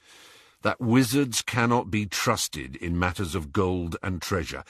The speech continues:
that they have no respect for goblin ownership." "I respect," Harry began, but Bill shook his head.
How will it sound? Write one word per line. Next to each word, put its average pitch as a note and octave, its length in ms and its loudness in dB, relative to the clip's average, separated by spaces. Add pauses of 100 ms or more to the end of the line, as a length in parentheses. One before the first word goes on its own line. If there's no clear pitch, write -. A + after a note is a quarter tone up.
(200)
that F#2+ 160 -4
they G#2+ 120 8
have G#2 220 2
no B2 240 10
respect - 760 0
for - 200 -4
goblin F2 580 0
ownership." F#2 560 -2 (1120)
"I A#3 140 6
respect," - 720 2 (200)
Harry F2+ 260 2
began, D#2 420 0
but F2 220 -2
Bill G2+ 280 6
shook - 280 -4
his F2 180 -4
head. E2+ 260 -4